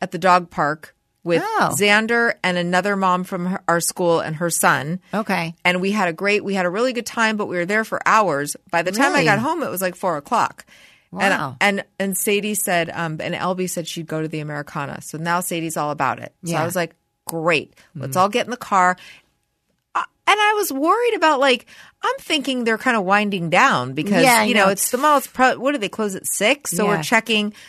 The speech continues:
Speaker 1: had her Google it, and she's like, "No, they don't close till eight."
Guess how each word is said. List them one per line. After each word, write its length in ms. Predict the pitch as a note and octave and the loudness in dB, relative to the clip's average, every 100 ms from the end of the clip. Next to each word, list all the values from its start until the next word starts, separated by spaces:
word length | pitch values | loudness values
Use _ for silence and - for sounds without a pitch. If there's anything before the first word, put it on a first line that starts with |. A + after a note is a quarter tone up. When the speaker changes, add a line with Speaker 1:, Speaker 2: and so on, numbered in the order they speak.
| - | -20
Speaker 1:
had 220 | - G3+ | -4 0
her 100 | F#3+ | 0
Google 340 | E3 F#3 G3 G3 | 0 -2 0 0
it, 120 | F#3+ | 0
and 80 | F#3 | -2
she's 160 | G3+ G3+ | -8 -6
like, 120 | F#3 | -4
"No, 200 | G#3 F4+ | -2 -2
they 100 | D4+ | -2
don't 160 | C4 | -4
close 220 | - C#4+ - | -4 -4 -4
till 180 | A3+ - | -8 -2
eight." 360 | F4 G#4 B2+ | -2 -2 -4